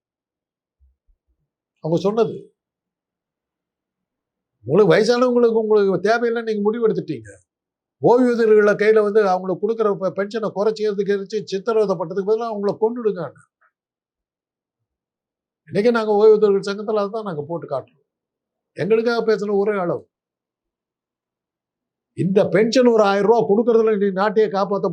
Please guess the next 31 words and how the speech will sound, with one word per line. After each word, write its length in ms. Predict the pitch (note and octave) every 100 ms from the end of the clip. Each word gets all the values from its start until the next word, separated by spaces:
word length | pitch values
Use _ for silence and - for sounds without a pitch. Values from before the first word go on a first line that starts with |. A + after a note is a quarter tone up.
| F#3+
முடியும்னு 280 | A3 G3 F3
நீ 120 | F3
நினைச்சீன்னா 500 | F#3+ F#3 F3 G3+ B3+ _ _ _ _ _
யாரை 320 | - F#3+ G#3+ F#3+
ஏமாத்த 360 | E3 D3 B2+ B2
பாக்குற? 320 | B2 A#2+ A#2+
நீ 160 | E3+
பென்ஷன் 340 | F#3+ F#3 G3+ G#3+
வாங்க 320 | F3+ E3+ E3
மாட்டேன்னு 160 | E3 D3
நினைக்காத 480 | C#3+ C3+ C#3 C3
அப்படின்னுச்சு. 380 | D3 - _ - _ _
எனக்கு 300 | B2+ E3 F3
தெரிஞ்ச 280 | G3 A#3 A#3+
அந்த 420 | G3 F3 C#3 - _
சினிமா 500 | - E3 G#3+ A#3+ G#3+
உலகில 440 | F#3+ G3 F3+ F3+
உள்ள 320 | E3 E3 F#3+ F#3+
போன 340 | F3+ F3 E3
ஒரு, 540 | D#3+ D#3 D3+ D3 - _ _
ஒரு 200 | D#3+ D#3
ஆள்ல 240 | F3 G3
வந்து 220 | E3 F#3+ E3
உருப்படியா 440 | F3+ G#3+ G#3+ F#3+
பேசின 340 | E3+ F#3 F3+
ஒரே 180 | D3+ E3+
ஆளு. 220 | D#3+ A2+
ஏமா 300 | G#2 E3 A3+
மாலினி 280 | A#3+ A3+ A3+
என்ன 240 | F#3 G3+ A#3+
பேசுனாங்க? 440 | A#3 G#3+ G#3 F#3+